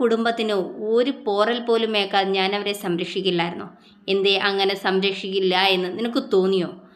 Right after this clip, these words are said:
ശരിയാ, നീ സംരക്ഷിക്കും, പക്ഷേ നിന്നോട് ആർക്ക് എന്ത് സംസാരിക്കാം? ഞാൻ തന്നെ നിന്നോട് സംസാരിക്കുന്നത് അല്പം ഭയത്തോടെയാ." "ഓ കിച്ചു, നീ തന്നെ എന്നെ ഭയക്കുന്നോ? പിന്നെ മനുഷ്യരെ ഒരു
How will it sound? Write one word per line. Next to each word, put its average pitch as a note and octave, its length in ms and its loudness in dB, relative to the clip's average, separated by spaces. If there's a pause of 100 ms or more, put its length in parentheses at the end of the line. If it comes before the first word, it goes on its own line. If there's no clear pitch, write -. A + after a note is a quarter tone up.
(320)
ശരിയാ, C4+ 420 4 (160)
നീ A#3 100 -2 (100)
സംരക്ഷിക്കും, B3+ 560 0 (240)
പക്ഷേ F#3 420 0 (180)
നിന്നോട് G3 360 0 (240)
ആർക്ക് G3 400 0
എന്ത് G#3 220 -4
സംസാരിക്കാം? G#3+ 500 -2 (440)
ഞാൻ B3 200 4 (120)
തന്നെ D4+ 240 2
നിന്നോട് C4 340 0
സംസാരിക്കുന്നത് A3 720 0 (120)
അല്പം A3 300 2 (100)
ഭയത്തോടെയാ." F#3 680 0 (1120)
"ഓ D4+ 120 4 (380)
കിച്ചു, A#3 340 -2 (500)
നീ A3+ 120 0 (120)
തന്നെ D4+ 240 4
എന്നെ C4+ 220 2
ഭയക്കുന്നോ? G3 460 0 (420)
പിന്നെ C#4+ 320 4 (840)
മനുഷ്യരെ A3+ 560 2 (240)
ഒരു C#4+ 140 6